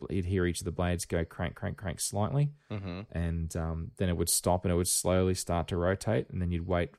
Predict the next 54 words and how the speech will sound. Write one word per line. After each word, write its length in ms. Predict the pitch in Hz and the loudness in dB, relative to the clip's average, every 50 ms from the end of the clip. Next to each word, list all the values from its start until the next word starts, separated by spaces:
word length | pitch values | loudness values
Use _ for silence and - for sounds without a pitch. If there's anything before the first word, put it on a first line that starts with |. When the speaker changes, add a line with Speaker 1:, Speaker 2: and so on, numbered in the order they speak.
| _ | _
Speaker 1:
five 320 | - - - 92 90 90 85 | -12 -4 -2 0 0 0 0
minutes, 260 | 95 104 113 113 - | 0 0 -2 -2 -2
and 80 | - 90 | -2 0
you 60 | 87 | 0
hear 140 | 87 90 82 - - | 2 0 0 -2 -6
crank, 240 | - - 87 - | -8 -6 -6 -6
crank, 180 | - - 90 - | -4 -6 -6 -6
crank 300 | - - 98 98 101 - | -4 -4 -4 -4 -4 -4
again, 380 | 87 85 95 101 110 123 135 - | -4 0 0 2 2 0 0 0
and 120 | 50 87 87 | 0 2 2
then 100 | 85 85 | 2 2
it 100 | 85 - | 2 0
would, 300 | 80 87 80 82 85 92 | 0 0 0 -2 0 0
uh, 100 | 87 82 - | 0 0 0
all 100 | 92 95 | 0 0
the 100 | 87 90 | -2 -2
fan 320 | 87 - - 90 87 87 87 | -4 -4 -4 -2 -2 -2 -2
blades 280 | 87 87 87 90 90 | -2 -2 -2 -2 -2
would 140 | 92 87 - | -4 -8 -8
turn 280 | - - 95 90 90 87 | -4 -2 -2 0 0 0
to 100 | 90 90 | 0 -2
a 40 | 85 | -2
different 300 | 80 87 82 - 87 87 | -2 -2 -2 -2 -2 0
angle 240 | 85 90 90 90 92 | 0 0 0 0 -2
of 100 | 90 87 | -2 -2
attack, 380 | 90 - 101 90 95 117 123 - | -4 -4 -2 -2 -2 -2 -2 -4
and 120 | 87 80 78 - _ - - - - - - - - | -4 -6 -6 -8 _ -20 -20 -20 -20 -20 -20 -12 -4
Speaker 2:
That's 160 | - 151 - - | -4 -4 -4 -4
pretty 220 | - - 87 95 | -6 -2 0 0
Speaker 1:
as, 100 | 92 90 | 2 4
Speaker 2:
cool. 220 | 92 131 160 170 | 6 6 6 6
Speaker 1:
uh, 140 | 98 85 87 - | 6 4 0 -2
and 180 | - 92 92 - | -2 -2 -2 -2
so 160 | - - 92 | -2 -2 -2
on. 180 | 98 123 143 147 - _ _ _ - | -2 -2 -4 -6 -10 _ _ _ -10
Oh, 160 | - - - 50 | -8 -8 -8 -8
yeah. 80 | - - - - - | -10 -12 -14 -12 -4
So 260 | - - - 95 95 | -2 0 2 2 2
they 240 | 90 95 95 92 95 | 4 2 2 2 2
optimized 680 | - - 110 110 - - 98 90 85 87 87 90 - - | 2 2 0 0 0 -2 0 2 2 2 2 0 -2 -2
the, 240 | - 95 90 90 90 | 0 0 2 2 2
uh, 180 | 87 85 85 85 | 2 0 0 -2
the 100 | 87 - | -2 -4
blade 360 | 82 - 85 85 90 90 92 92 | -4 -2 0 0 2 2 2 2
angles 540 | 90 92 104 110 113 123 135 139 - - - | 0 0 0 0 0 0 0 0 -2 -4 -4
to 120 | - - 87 | -4 -4 -2
get 180 | 92 87 - | -2 -2 -2
the, 120 | - 87 87 | -2 -2 -2
uh, 60 | 85 - | -2 -2
optimum 460 | - - 92 - - 98 90 87 90 | -4 -4 -6 -4 -4 -2 -2 0 0
startup 580 | - - - - - 82 85 87 87 80 - - | 0 0 0 0 0 0 2 2 2 0 -2 -4
speeds 680 | - - - - - - 98 92 90 90 90 80 - - | -4 -2 -2 -2 -2 0 0 2 2 2 0 -2 -2 -2
and 80 | 76 78 | -2 -2
optimal, 520 | 78 82 - - 87 82 82 80 80 - | -4 -4 -6 -4 -4 -2 -2 -2 -2 -4